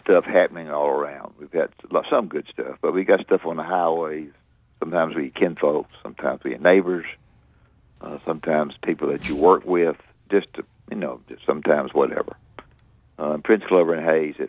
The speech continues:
three four five, one two three four will do an excellent job of really trying to help you in every way that you possibly can, just on the telephone. And then when you get through, go by and see Bob and them, uh, at seven oh one Rice Mine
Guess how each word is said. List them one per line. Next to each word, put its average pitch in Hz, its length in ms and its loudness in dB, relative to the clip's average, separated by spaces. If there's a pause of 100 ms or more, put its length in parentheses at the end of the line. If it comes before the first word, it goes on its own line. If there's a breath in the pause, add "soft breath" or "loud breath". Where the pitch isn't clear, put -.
three 98 160 2
four 85 340 -4
five, 69 320 2
one 82 260 -6
two 80 300 -6
three 78 160 -4
four 69 340 -4
will 69 200 -6
do 76 200 -2
an 76 120 -4
excellent 78 440 -2
job 64 380 -2 (840)
of 69 120 -2
really 80 420 2
trying 80 280 4
to 71 80 0
help 82 340 2
you 76 380 -6
in 71 60 -10
every 78 180 -4
way 76 220 -2
that 71 200 -12
you - 60 -12
possibly 69 440 0
can, 69 420 -4
just 82 260 -2
on 87 160 -4
the 80 80 -6
telephone. - 560 0 (960 soft breath)
And 80 120 -6
then 90 100 -2
when 85 100 -2
you 85 80 -2
get 113 260 6
through, 90 280 2
go 80 120 -4
by 82 220 4
and 80 140 -2
see 82 80 -2
Bob 76 380 2
and 73 120 -10
them, 69 340 -10 (760)
uh, 67 120 -6
at 60 160 -8
seven 87 200 2
oh 85 40 2
one 82 200 -2
Rice 78 320 2
Mine 80 460 -2